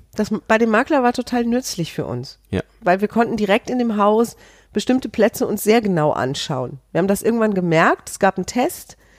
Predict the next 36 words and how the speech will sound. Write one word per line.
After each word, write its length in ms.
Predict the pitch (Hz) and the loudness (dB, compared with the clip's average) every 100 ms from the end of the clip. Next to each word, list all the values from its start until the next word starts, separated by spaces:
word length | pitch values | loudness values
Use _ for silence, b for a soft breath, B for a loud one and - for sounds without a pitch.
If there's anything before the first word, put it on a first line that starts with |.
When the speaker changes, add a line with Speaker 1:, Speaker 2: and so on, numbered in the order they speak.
| b b | b b
Speaker 1:
und 80 | 202 | 0
der 80 | 202 | 2
Test 320 | 233 262 - | 2 0 -4
ist 160 | - | -4
wichtig. 520 | 196 240 - 139 - _ _ _ - | -2 -2 -4 -8 -10 _ _ _ 0
Weil, 140 | 196 | 2
wie 80 | 208 | 2
gesagt, 380 | 208 220 247 - | 0 0 0 -2
ein 180 | 175 165 | -4 -2
Husten 360 | 247 - 233 | -2 -4 -8
kann 220 | - 208 - | -2 -2 0
auch 200 | 208 - | -2 -2
<laughs> 40 | |
erkältungsbedingt 1040 | - - 214 - 175 - 160 147 180 160 | -4 -2 -2 -2 -4 -2 -2 2 2 2
sein 300 | - 127 120 B B B | -2 -2 -4 B B B
oder 220 | 190 202 | 2 4
weil 120 | 190 | 4
derjenige 460 | 202 196 208 214 196 | 2 2 2 2 2
gerade 260 | 185 190 196 | 2 0 0
eine 140 | 190 | -2
Fliege 280 | - 214 175 | -4 -4 -4
verschluckt 480 | 143 139 165 - 135 | -4 -6 -8 -8 -10
hat. 220 | - - b b b b _ _ _ _ _ | -12 -16 b b b b _ _ _ _ _
Da 160 | - 202 | 0 2
darf 220 | 214 214 | 2 2
ich 220 | 208 - - _ - | -4 -10 -20 _ -6
sehr 320 | 190 233 233 | 2 4 4
wach 160 | 240 | 2
sein 220 | - 240 233 | 0 -2 0
als 260 | 220 - | -4 -6
Zuhörer, 480 | - 226 220 214 214 | -6 -2 2 4 2
bin 220 | 185 226 | 2 -2
ich 100 | 262 | -2
sehr 240 | - 226 214 | -2 -2 0
wach 200 | 220 - | -2 -4
sowieso 560 | 196 190 175 220 254 | -6 -4 0 0 -2